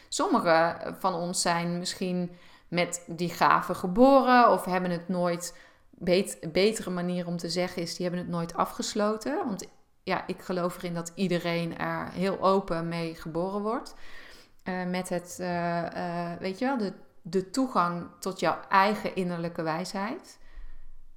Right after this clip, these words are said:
Want niet eens, we hebben het hier nog niet eens altijd over,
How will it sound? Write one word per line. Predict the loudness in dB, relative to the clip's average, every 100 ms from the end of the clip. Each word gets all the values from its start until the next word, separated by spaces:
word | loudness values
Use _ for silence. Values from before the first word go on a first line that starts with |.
| -20 _
Want | 0 0 -4 -10 -16 _
niet | -6 -4 -2
eens, | -2 0 -4 -6 -6
we | -2
hebben | 0 0
het | -2
hier | -4
nog | -4 -6
niet | -6 -4
eens | -2 -2 -4
altijd | 0 0 2 -2 -4 -2
over, | -2 -2 -4 -6 -6